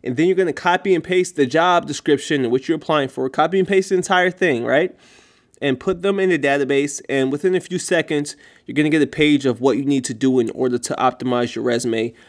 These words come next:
what keywords you need to use, how long your resume needs to be, the skills you're missing, keywords you're missing,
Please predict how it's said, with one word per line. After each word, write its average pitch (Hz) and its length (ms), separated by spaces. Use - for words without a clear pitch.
what 123 160
keywords 180 380
you 160 40
need 170 160
to 160 80
use, 170 520
how 127 140
long 156 300
your 151 80
resume 165 360
needs 160 240
to 151 100
be, 165 400
the 123 80
skills 185 400
you're 170 100
missing, 175 580
keywords 180 460
you're 170 80
missing, 170 460